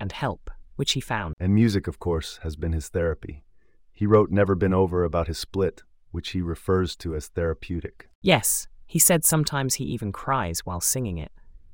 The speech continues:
Speaker 1: But he also talked about the guilt surrounding his divorce, and how he's learned to be more forgiving.
Speaker 2: And he has to be, right? He shares two kids with Leonard, and he's adamant about life going on and making the best of it.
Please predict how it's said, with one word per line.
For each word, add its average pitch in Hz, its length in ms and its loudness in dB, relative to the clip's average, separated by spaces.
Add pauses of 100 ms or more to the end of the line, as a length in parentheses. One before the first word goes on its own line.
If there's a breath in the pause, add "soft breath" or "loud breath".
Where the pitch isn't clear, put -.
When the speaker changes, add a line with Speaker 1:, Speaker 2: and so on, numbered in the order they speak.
(300)
Speaker 1:
But - 80 2
he 156 100 6
also 175 240 4
talked 135 300 -2
about - 220 -2
the 104 180 -4
guilt 131 300 0
surrounding 92 460 -2
his 95 140 -6
divorce, 98 580 -4 (300)
and 139 120 -2
how 147 160 4
he's 131 180 -2
learned 117 300 2
to - 120 -10
be 107 140 -4
more 101 220 -2
forgiving. 95 540 -6 (1400)
Speaker 2:
And 90 100 -2
he 98 100 4
has 107 260 8
to 82 80 -6
be, 73 160 -6
right? 85 300 0 (720)
He 101 120 -6
shares 110 360 6
two 113 220 0
kids 98 340 2
with 87 160 -6
Leonard, 87 460 -2
and 80 80 -4
he's 87 160 -2
adamant 92 540 2
about 82 260 -4
life 90 260 -2
going 87 300 -2
on 82 220 -2
and 78 120 -4
making 85 280 -4
the 78 40 -6
best 76 300 -8
of 76 100 -14
it. - 120 -14